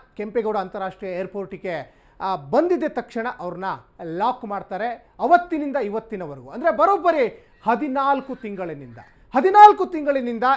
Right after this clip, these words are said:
ಈಗ ಜೈಲಲ್ಲೇ ಇದ್ರು. ಸಾಕಷ್ಟು ಕಸರತ್ತನ್ನ ಮಾಡಿದ್ರು, ಬೇಲಿಗೋಸ್ಕರ ಸಾಕಷ್ಟು ಪ್ರಯತ್ನಗಳನ್ನ ಮಾಡಿದ್ರು. ಟ್ರಯಲ್ ಕೋರ್ಟಿನ ತೀರ್ಪನ್ನೇ ಪ್ರಶ್ನೆ ಮಾಡಿ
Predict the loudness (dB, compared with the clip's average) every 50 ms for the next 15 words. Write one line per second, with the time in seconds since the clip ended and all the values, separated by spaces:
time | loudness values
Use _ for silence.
0 | -2 -4 -8 -6 -6 -8 -6 -6 -6 -4 -4 -4 -4 -6 -6 -8 -4 0 0 0
1 | 0 0 -6 -20 _ _ _ 0 0 0 0 -4 -6 -2 0 2 2 4 2 0
2 | -2 -6 -20 _ _ -4 -2 -2 -2 -4 -4 -6 -4 -4 -4 -2 0 0 0 -2
3 | -4 -6 -8 -10 -6 -4 0 0 0 0 -2 -6 -6 -8 -6 -8 -8 -8 -8 -6
4 | -8 -8 -8 -10 -16 -8 -8 -8 -8 -8 -10 -10 -10 -10 -12 -10 -8 -8 -8 -8
5 | -8 -8 -8 -10 -10 -8 -6 -6 -6 -6 -8 -16 -20 _ _ _ 0 2 4 6
6 | 6 4 4 2 -2 0 2 2 2 2 -2 -8 -6 -4 -4 -4 -4 -6 -6 -6
7 | -6 -8 -6 -6 -6 -6 -4 -4 -2 -2 -2 -4 -6 -12 -12 -12 -12 -8 -8 -6
8 | -4 -2 -2 -2 -2 -2